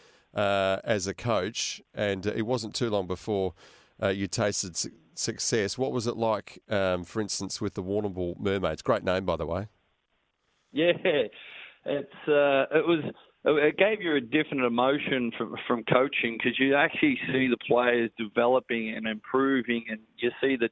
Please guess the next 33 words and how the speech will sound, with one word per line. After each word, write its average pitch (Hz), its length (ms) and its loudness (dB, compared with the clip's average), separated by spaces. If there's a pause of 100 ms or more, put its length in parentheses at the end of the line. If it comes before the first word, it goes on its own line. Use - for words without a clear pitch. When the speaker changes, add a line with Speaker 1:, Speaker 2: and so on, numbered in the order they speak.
(120)
Speaker 2:
team 131 280 0 (100)
coming 120 320 -2
together 117 600 0
and, 110 100 -8 (480)
and 113 180 0
having 123 440 2
that 113 260 2 (100)
joy 123 340 4
of 113 200 4 (720)
five 127 540 4 (520)
players 123 500 2
out 120 180 2
on 117 60 -4 (140)
the - 80 -2
court 120 220 0
playing 127 480 0
as 110 160 2
one 120 380 2
and 110 120 0
then 110 200 2
playing 127 580 2
as 113 160 2 (140)
the 107 80 2
best 127 320 4
that 110 160 2
they 110 180 2 (100)
can. 123 280 2
And, 110 100 -4 (540)
and 113 200 -4
it 110 80 -4
was 120 300 0
really, 131 640 4
um, 113 540 -2